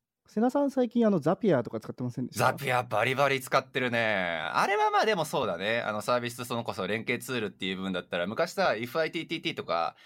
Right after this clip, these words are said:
Speaker 1: あー、
Speaker 2: あの、
Speaker 1: はいはいはい。
Speaker 2: そう、あれ？if、if、
Speaker 1: ifとみたいな。
Speaker 2: if T T Tだっけ？ifと、
Speaker 1: ifと。
Speaker 2: そうそうそうそう、
Speaker 1: はい。
Speaker 2: みたいなね、のも流行ったじゃないですか。
Speaker 1: はい。
Speaker 2: そうそう。なんかああいうのも含めていいのかね、そのローコード、ノーコードみたいな文脈で言うんだったら。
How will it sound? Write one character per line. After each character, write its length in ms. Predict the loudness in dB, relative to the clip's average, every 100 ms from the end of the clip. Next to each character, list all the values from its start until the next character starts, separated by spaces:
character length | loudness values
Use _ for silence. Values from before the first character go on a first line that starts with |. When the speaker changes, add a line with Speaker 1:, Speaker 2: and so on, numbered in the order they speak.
| -4
Speaker 1:
あ 60 | 4
ー、 160 | 6 6
Speaker 2:
あ 40 |
の、 40 |
Speaker 1:
は 60 | 4
い 40 |
は 80 | 2
い 140 | 0 -2
は 140 | -6
い。 40 | -12 _
Speaker 2:
そ 140 | -6
う、 20 | 0
あ 140 | -2
れ？ 320 | -2 -14 -10 -8
if、 260 | -8 -8
if、 360 | -10 -8 -10 -10 _ _ _ _ -2
Speaker 1:
if 220 | -2 2
と 120 | 2
み 120 | 4
た 100 | 2
い 80 | 0
な。 60 | -2
Speaker 2:
if 40 |
T 40 | -8
T 60 |
T 0 |
だ 60 | -20
っ 100 | _
け？ 80 | -4
if 160 | -4 -4
と、 60 |
Speaker 1:
if 40 | -4
と。 0 |
Speaker 2:
そ 120 | -4
う 60 |
そ 120 | -2 -6
う 60 |
そ 120 | -6 -8
う 40 |
そ 120 | -6
う、 20 |
Speaker 1:
は 80 | -4
い。 20 |
Speaker 2:
み 80 | 0
た 100 | -2
い 40 | -2
な 120 | -4
ね、 300 | -2 -2 -2
の 120 | -4
も 100 | -2
流 60 | 0
行 80 | 0
っ 80 | -2
た 80 |
じ 80 | -8
ゃ 20 | -10
な 40 |
い 40 |
で 40 | -14
す 100 | -8
か。 220 | -8 -8 _ -16 -14 -4
Speaker 1:
は 120 | -2
い。 100 | -2 -6
Speaker 2:
そ 220 | -4 -4
う 60 |
そ 420 | -4 -4 -2 -2 -4
う。 60 | -2
な 60 |
ん 20 |
か 100 | -2 -2
あ 80 |
あ 80 | -2
い 80 | -4
う 160 | -4 -2
の 80 |
も 100 | -2
含 340 | -4 -8 -4 -4
め 80 | -4
て 220 | -6 -8
い 260 | -8 -6 -4
い 40 |
の 140 | -4 -6
か 200 | -10 -6
ね、 120 | -6
そ 100 | -6
の 140 | -6
ロ 240 | -4 -6 -6
ー 60 |
コ 140 | -6 -6
ー 40 |
ド、 100 | -6
ノ 180 | -8 -10
ー 20 | -6
コ 140 | -6
ー 40 | -4
ド 80 |
み 160 | -6 -8
た 220 | -10 -10
い 40 | -10
な 200 | -12 -10
文 180 | -8
脈 220 | -6 -6 -6
で 80 |
言 80 | -6
う 20 |
ん 60 | -6
だ 80 | -10
っ 60 | -12
た 60 | -12
ら。 240 | -12